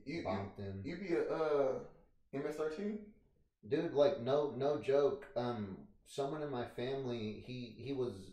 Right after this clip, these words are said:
Speaker 2: he was, or
Speaker 1: Yeah.
Speaker 2: something like that, and he had to go the fuck, um,
Speaker 1: Back home?
Speaker 2: back, back to Guatemala, dude.
Speaker 1: For real?
Speaker 2: Yeah. Yeah, for
Speaker 1: Did,
Speaker 2: sure,
Speaker 1: did they
Speaker 2: dude.
Speaker 1: deport him, or?
Speaker 2: Um, no, he, he went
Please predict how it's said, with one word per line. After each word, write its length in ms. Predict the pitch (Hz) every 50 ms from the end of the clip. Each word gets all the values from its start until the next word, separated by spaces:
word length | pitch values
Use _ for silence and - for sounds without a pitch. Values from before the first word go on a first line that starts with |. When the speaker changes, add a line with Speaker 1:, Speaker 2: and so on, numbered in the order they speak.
| - -
Speaker 2:
he 180 | - 127 127 104
was, 680 | 95 101 117 - - - 123 120 110 104 104 - - -
or 80 | 101 104
Speaker 1:
Yeah. 80 | 120 131
Speaker 2:
something 320 | - 104 - - 117 107
like 260 | 104 98 98 98 -
that, 360 | 101 98 98 98 95 95 - - - - - - - - -
and 160 | 104 107 120
he 120 | 131 143
had 180 | 147 143 139 113
to 80 | 101 98
go 220 | 101 107 113 110 101
the 80 | 101
fuck, 340 | - - 92 85 - - - -
um, 560 | 101 98 95 92 92 90 90 87 87 90 - - - - - -
Speaker 1:
Back 340 | 123 139 139 139 - - 139
home? 100 | - -
Speaker 2:
back, 440 | 113 113 - - - - - - -
back 320 | 117 110 107 104 - -
to 200 | - 107 101 98 98
Guatemala, 680 | 104 104 104 104 92 95 113 139 151 147 131 101 92 98
dude. 220 | 101 107 120 - - -
Speaker 1:
For 120 | - 143 156
real? 320 | 190 214 - 370 349 - -
Speaker 2:
Yeah. 500 | 107 117 135 151 165 165 156 139 107 95 92 90 - - _ _ _ _ _
Yeah, 200 | - 135 156 156
for 60 | - 165 170
Speaker 1:
Did, 100 | - -
Speaker 2:
sure, 220 | - 135 147 160
Speaker 1:
did 100 | 156 160
they 100 | 175 175
Speaker 2:
dude. 100 | 165 156
Speaker 1:
deport 280 | 151 156 165 196 220 -
him, 160 | - - 202
or? 320 | 160 147 139 135 135 135 - - - - - _ _ _ -
Speaker 2:
Um, 360 | 110 123 123 113 107 104 95 -
no, 200 | 110 131 131 120
he, 220 | 123 139 143 143 110
he 180 | 107 107 147 135
went 320 | 135 139 143 135 117 104